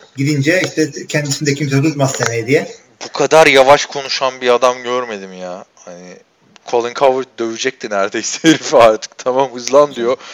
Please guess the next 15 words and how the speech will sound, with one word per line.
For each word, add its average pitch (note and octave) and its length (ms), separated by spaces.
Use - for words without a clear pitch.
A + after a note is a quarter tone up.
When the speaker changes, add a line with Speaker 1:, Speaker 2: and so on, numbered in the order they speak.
Speaker 2:
"Sorulara C3+ 520
devam B2+ 280
etmemiz A#2 400
lazım." G#2+ 480
diyor. C3 260
Allah G2+ 240
çok - 280
ilginç F#2 400
bir F2+ 60
adam. F2 220
Neyse. A2+ 380
Ee, - 40
geçelim A2+ 380
o G#2+ 80
zaman A2 300